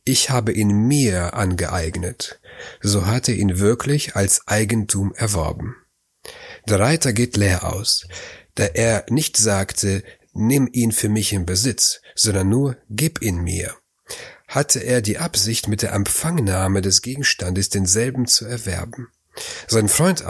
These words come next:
aber kam zuvor und hob den Gegenstand mit der Absicht auf, ihn zu erwerben.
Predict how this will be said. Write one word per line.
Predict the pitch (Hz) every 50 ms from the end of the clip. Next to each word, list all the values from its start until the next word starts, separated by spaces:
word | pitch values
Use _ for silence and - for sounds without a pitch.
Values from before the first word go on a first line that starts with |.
| 95 92
aber | 90 90 92 95 110 107
kam | - - 117 117 120
zuvor | - - 143 - - - - 151 143 95 - - - - - - -
und | 92 104 98
hob | 120 139 -
den | - 131 117
Gegenstand | 101 113 113 123 123 120 - - 113 113 117 123 - -
mit | 104 98 -
der | 95 -
Absicht | 143 147 - - - 101 95 - - -
auf, | 82 80 107 135 - - - - _ - - - - - -
ihn | 104 104 107
zu | 113 - - 113
erwerben. | - - 117 107 95 80 - - - - - -